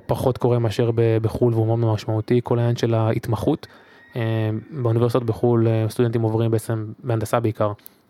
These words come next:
אה, שני ס-, אה, אה, נקרא לזה סמסטרים באקדמיה, ואז סמסטר אחד, או אפילו שניים לפעמים,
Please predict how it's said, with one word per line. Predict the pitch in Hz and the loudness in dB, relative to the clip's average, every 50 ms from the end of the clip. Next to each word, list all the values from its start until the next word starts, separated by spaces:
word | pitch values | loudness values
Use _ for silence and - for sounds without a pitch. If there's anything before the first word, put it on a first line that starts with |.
| _ _ - | _ _ -8
אה, | 123 110 107 | -6 -6 -6
שני | 101 - - 131 127 123 123 117 117 107 | -8 -6 -4 -2 0 2 2 2 2 0
ס-, | - - - | -2 -2 -2
אה, | 135 131 120 113 107 110 113 - - | -2 0 0 -2 -2 -4 -6 -6 -6
אה, | 117 110 110 | -6 -6 -6
נקרא | 110 - - 117 | -6 -4 -2 -2
לזה | 113 107 | -2 -2
סמסטרים | 104 - - 117 120 120 113 - 120 113 110 107 107 104 104 101 - _ - | -4 -6 -4 -4 -2 -2 -2 -2 -2 0 0 -2 -2 -4 -6 -8 -12 _ -6
באקדמיה, | 110 - - 117 120 147 170 170 135 | -4 -4 0 0 0 0 0 0 2
ואז | 127 123 120 | 2 0 0
סמסטר | - - 117 120 120 - 127 117 | -2 -4 -4 -4 -2 -2 -2 -2
אחד, | 110 - 123 123 120 113 | 0 0 0 0 0 -2
או | - - 117 113 113 113 120 - - | -4 -2 -2 -2 -2 -4 -6 -6 -4
אפילו | - 127 120 | -2 -2 -2
שניים | - - 143 139 | 0 0 0 0
לפעמים, | 123 - - 120 120 123 | -2 -2 -2 -2 0 -2